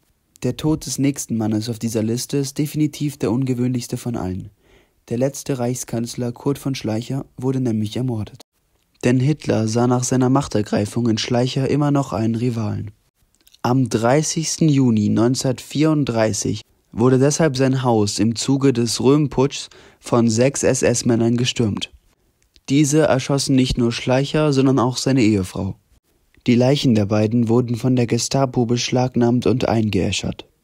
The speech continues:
Die Urne mit seinen angeblichen Überresten ruht heute am Parkfriedhof Lichterfelde.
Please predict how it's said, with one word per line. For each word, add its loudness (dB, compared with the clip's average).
Die 0
Urne 4
mit 2
seinen 0
angeblichen 0
Überresten 0
ruht 0
heute 0
am 0
Parkfriedhof -2
Lichterfelde. -4